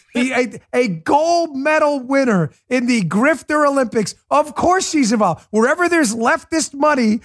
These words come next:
Nardini's involved. She's always got a grift. Sucking at the bowl of, of George Soros money. They're Nardini, cat lady.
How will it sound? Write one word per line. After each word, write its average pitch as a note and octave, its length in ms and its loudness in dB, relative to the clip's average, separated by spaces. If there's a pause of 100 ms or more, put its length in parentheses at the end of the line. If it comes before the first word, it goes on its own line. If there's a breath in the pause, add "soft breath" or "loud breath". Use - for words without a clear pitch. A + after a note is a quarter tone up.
(140 soft breath)
Nardini's C4 880 2
involved. D#4 720 0
She's C4 340 0
always D4 500 0
got C#4 220 0
a D4 100 0
grift. D4+ 420 0 (360)
Sucking D4 520 -2
at D#4 200 0
the D#4 80 -2
bowl D#4 440 0
of, A#3 340 0
of G#3 180 -4
George C#4+ 240 0
Soros D#4 280 -2
money. C#4+ 180 0 (680 loud breath)
They're B3+ 180 2
Nardini, D#4+ 760 0 (140)
cat D4 240 0
lady. D4+ 460 0